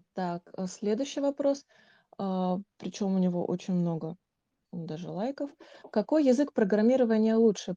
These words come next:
Python или, э, C plus plus, э, или Kotlin? И почему Python <laughs> хуже всех остальных, спрашивает Владимир Яковлев.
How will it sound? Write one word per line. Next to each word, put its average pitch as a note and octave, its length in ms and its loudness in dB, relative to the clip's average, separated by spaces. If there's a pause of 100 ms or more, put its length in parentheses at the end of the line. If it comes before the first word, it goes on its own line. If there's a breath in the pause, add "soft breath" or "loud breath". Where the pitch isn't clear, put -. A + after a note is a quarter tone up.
Python A#3+ 500 0 (560 soft breath)
или, G#3+ 720 6
э, G3 40 0
C A3+ 200 -2
plus A#3 280 0 (100)
plus, F#3+ 380 0 (920)
э, G3 200 0
или G#3 280 4
Kotlin? A#3 680 4 (100)
И G3+ 100 0
почему A#3+ 460 -2
Python A#3 460 4
<laughs> A3+ 300 0 (420 soft breath)
хуже B3+ 500 6
всех - 320 0
остальных, G3 580 2 (200)
спрашивает F#3+ 680 -2
Владимир F#3 420 2
Яковлев. D#3+ 560 -2